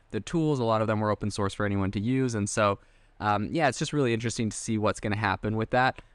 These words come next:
Um, it is interesting to know, though, the guy that was kind of, I guess, the whistleblower on this whole Google case, he's been working, he worked at Google for over five years,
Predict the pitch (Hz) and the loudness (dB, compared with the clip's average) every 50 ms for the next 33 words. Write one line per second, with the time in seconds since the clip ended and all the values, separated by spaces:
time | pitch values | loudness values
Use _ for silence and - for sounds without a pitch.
0 | - - - 113 113 110 110 - - 123 127 151 165 165 170 156 - 156 - - | -14 -6 -4 -2 0 0 -2 -2 -2 0 0 0 0 -2 -4 -4 -4 -4 -2 -2
1 | 139 127 131 120 113 113 110 110 110 113 110 104 107 107 107 110 113 98 98 110 | -2 0 0 2 2 2 2 4 2 2 2 2 2 2 4 4 2 2 0 -2
2 | 101 - - - 117 110 104 101 101 95 98 - - - 104 98 107 107 - 120 | -4 -6 -6 -4 -2 -2 0 0 0 0 0 -2 -2 -4 -2 -2 -2 -2 -2 -2
3 | 107 101 110 107 104 104 98 98 101 98 - - 110 104 107 139 139 143 143 131 | -2 0 0 0 2 2 2 2 0 0 0 -2 -2 -2 -2 -2 -2 -2 -2 -2
4 | - 156 135 135 - - - _ _ _ _ - - 165 165 175 156 131 131 143 | -2 -2 -2 -2 -2 -6 -12 _ _ _ _ -12 -10 -6 -4 -2 0 0 0 0
5 | - 156 143 131 - - _ _ _ - _ - 123 135 120 107 117 127 135 - | 0 0 -2 -2 -4 -10 _ _ _ -16 _ -2 0 0 2 2 2 0 0 0
6 | - 113 107 101 113 110 107 113 107 101 - 110 - 110 110 101 104 - - 107 | 0 -2 0 2 0 2 2 2 0 0 0 -2 -2 0 0 0 -2 -2 0 0
7 | 101 101 104 95 98 98 98 95 104 117 131 139 - | 2 2 2 0 0 0 0 2 2 0 -2 -4 -6